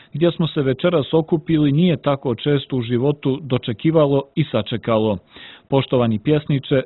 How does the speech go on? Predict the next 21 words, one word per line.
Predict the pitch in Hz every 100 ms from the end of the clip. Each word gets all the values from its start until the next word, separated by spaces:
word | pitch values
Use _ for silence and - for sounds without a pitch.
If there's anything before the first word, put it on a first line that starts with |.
| _
dobro | 131 143 143 131
nam | 123
došao. | 113 110 - 113 98 87 _ _ _ - - -
Matija | 143 147 156 135
nam | 123
je | 110
došao | 113 156 - 175 165 160
i | 180
donio | 170 185 175 160 131
svekolikog | - 143 - 135 123 131 123
dara, | 151 151 127 104 90 -
javio | 143 127 135 131 131
nam | 127 123
je | 117
bogojavljenje, | 107 117 107 104 151 160 160 151 143 - - _ _
Savin | 190 190 170 147
kuk | 185 170 -
i | 123
Savin | - 147 135 123
lakat, | 135 151 143 107 - - _ -
potegao | 135 143 127 127 123 120